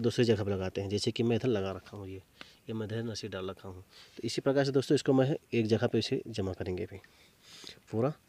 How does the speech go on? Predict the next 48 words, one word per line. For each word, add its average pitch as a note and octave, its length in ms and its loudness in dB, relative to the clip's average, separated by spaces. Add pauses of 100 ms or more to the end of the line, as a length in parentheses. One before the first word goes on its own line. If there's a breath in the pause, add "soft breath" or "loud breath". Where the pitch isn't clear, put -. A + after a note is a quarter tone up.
(120)
उसके - 220 0
जब C3+ 140 8
यहाँ C3 160 6
पे - 140 -2
पूरा C3 160 4
जर्मिनेशन A2 420 2
इसके - 200 -2
अच्छे A#2 240 -2
तरीके G2+ 260 -2
से - 120 -2
हो A2+ 180 4
जाएगा, D3 340 6 (560 loud breath)
उसके B2 300 6
बाद A2+ 240 4
में C#3 160 4
हम D#3 240 0 (240)
इसको B2 260 2
उठा A2 260 -2
करके A2 280 0
अलग-अलग G#2 500 0
बिखरा F#2+ 300 -2
देंगे। F2+ 260 -6 (1400 loud breath)
ये A2 180 -2 (840 loud breath)
बस C3 260 4
इसमें C3+ 260 4
ये C#3 80 10
ध्यान B2+ 240 4
देना C3 140 6
है C3 80 2
दोस्तों C3+ 260 2
कि C#3+ 120 2
हमें B2+ 200 4
जो C3+ 80 2
है D3 80 0
सीधा A2+ 400 2
ही D#3 160 8
गाड़ना A#2+ 280 8
है, A2+ 60 6
उल्टा A2+ 240 4
गाड़ेंगे C3 360 6 (480 loud breath)
तो B2 80 0
दोस्तों B2+ 200 4
क्या C3+ 140 6
होगा, C3 200 4
फिर C#3+ 180 2
जामेंगे C3+ 440 10
तो C#3 140 6
ज़रूर, C#3+ 360 8